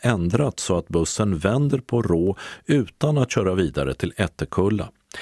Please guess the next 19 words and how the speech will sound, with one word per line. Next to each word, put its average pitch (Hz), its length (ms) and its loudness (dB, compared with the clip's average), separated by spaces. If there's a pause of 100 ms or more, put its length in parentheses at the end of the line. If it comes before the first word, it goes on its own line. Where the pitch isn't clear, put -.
(220)
Linje 98 360 4
två 156 380 0
har 80 220 0
istället 80 460 -2
förlängts 120 640 0
från 117 340 -2
Ättekulla 71 640 -2
till 67 380 -6
Rå. - 480 -2 (580)
Ändhållplats 85 760 0
för 120 140 0
båda 113 360 0
linjerna 104 640 2
är 113 220 2
ny 95 340 4
och 117 180 0
heter 120 340 2
Rå 76 440 -2
Kattegattsgatan. - 1120 -4